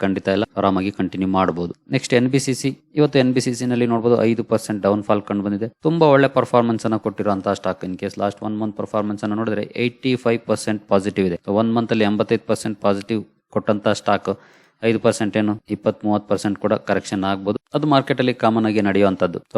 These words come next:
ಒಳ್ಳೆ ಪರ್ಫಾರ್ಮೆನ್ಸ್ ಕೊಟ್ಟ ಮೇಲೆ ಸ್ವಲ್ಪ ಡೌನ್ ಆದೇ ಆಗುತ್ತೆ. So ಅದೇ ರೀತಿ ಪರ್ಫಾರ್ಮೆನ್ಸ್ ಅಂತ ಹೇಳ್ಬೋದು. ನೀವು just ಫೈವ್ ಡೇಸ್ ಪರ್ಫಾರ್ಮೆನ್ಸ್ ನೋಡಿದ್ರು ಕೂಡ ನೋಡ್ಬೋದು ಇವತ್ತಿನ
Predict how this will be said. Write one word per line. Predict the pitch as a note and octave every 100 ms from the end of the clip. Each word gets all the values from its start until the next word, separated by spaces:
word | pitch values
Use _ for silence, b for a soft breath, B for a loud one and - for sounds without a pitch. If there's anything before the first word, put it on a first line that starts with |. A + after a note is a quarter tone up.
| A2+
ಒಳ್ಳೆ | A2+ A#2
ಪರ್ಫಾರ್ಮೆನ್ಸ್ | G#2+ A2+ G#2+ A2 -
ಕೊಟ್ಟ | G#2 A2
ಮೇಲೆ | A2+ F#2+ - -
ಸ್ವಲ್ಪ | A2+ G#2+ G#2+
ಡೌನ್ | A2+ G#2+
ಆದೇ | A2 A2
ಆಗುತ್ತೆ. | G#2 A#2 -
So | D#3
ಅದೇ | D3 C#3+
ರೀತಿ | C3+ C3
ಪರ್ಫಾರ್ಮೆನ್ಸ್ | A#2 - A#2+ A2+ A2
ಅಂತ | A2 A2
ಹೇಳ್ಬೋದು. | A2 A2+ - G#2+
ನೀವು | G#2+ A2+
just | A2+ -
ಫೈವ್ | A#2 A#2+
ಡೇಸ್ | B2 -
ಪರ್ಫಾರ್ಮೆನ್ಸ್ | A#2 - A#2 A#2+ -
ನೋಡಿದ್ರು | A#2+ A2+ B2
ಕೂಡ | C3+ A#2+ A2
ನೋಡ್ಬೋದು | G#2+ A#2 B2 - -
ಇವತ್ತಿನ | A2 -